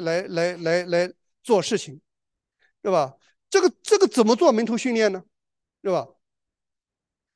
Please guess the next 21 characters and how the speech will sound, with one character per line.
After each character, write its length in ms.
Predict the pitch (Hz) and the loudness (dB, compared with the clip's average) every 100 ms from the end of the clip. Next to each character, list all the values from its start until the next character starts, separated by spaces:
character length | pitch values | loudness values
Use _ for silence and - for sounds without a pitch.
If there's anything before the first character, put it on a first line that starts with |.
| _ _ | _ _
所 140 | 262 | 4
以 180 | 233 160 - - _ _ _ _ | 6 4 -2 -16 _ _ _ _
为 320 | 330 381 269 | 2 2 2
什 160 | - | 0
么 100 | 247 | 0
要 160 | 262 214 | 2 2
舍 360 | 170 - 214 277 | 0 0 2 2
己 220 | 175 143 | 0 -8
呢？ 160 | 156 - _ _ _ _ _ _ _ _ _ _ _ _ _ | -12 -14 _ _ _ _ _ _ _ _ _ _ _ _ _
舍 280 | - 262 302 | -2 2 2
己 180 | 202 180 | 2 2
是 160 | - | 2
为 140 | 202 220 | 2 2
要 140 | 165 | 2
叫 160 | - 185 | 0 -2
我 100 | 147 | -2
们 200 | 151 139 | -6 -6
得 220 | 175 160 | -2 0
着 160 | 180 143 | 0 -4
生 240 | - 156 | -6 -6
命， 220 | 147 135 | -8 -10